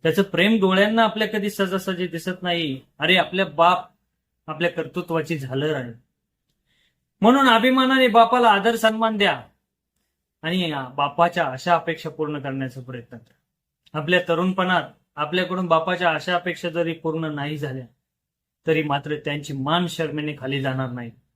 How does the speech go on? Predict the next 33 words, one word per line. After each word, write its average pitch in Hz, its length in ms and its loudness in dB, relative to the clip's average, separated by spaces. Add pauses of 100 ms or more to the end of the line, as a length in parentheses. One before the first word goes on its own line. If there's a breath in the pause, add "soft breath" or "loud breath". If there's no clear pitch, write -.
(400)
याची 143 220 -6
काळजी 120 320 -10
घ्या. - 160 -20 (540)
मित्रांनो, 254 380 6
आज 220 240 4
तुम्ही 226 260 -2
मुलगा 196 440 2
म्हणून 240 340 2
कर्तव्य 196 420 -4
पार 170 240 -2
पाडा. 120 200 -12 (760)
मित्रांनो, 170 400 0
आज 160 360 0
तुम्ही 175 180 -4
मुलगा 151 360 -2
म्हणून 190 300 2
कर्तव्य 170 380 -4
पार 160 260 -2
पाडा, 139 240 -8 (720)
कारण 156 140 0
यापुढे 147 440 -2
तुम्ही 147 380 -6 (100)
बाप 147 300 -2
होणार 135 260 -8
आहे 120 340 -14 (420)
आणि 147 240 -6
याच 180 240 0
अपेक्षा 160 400 -4
तुमच्या 151 340 -6
मुलाकडून 139 560 -8
तुमच्या 131 320 -8
असणार 135 320 -8
आहेत. 120 200 -18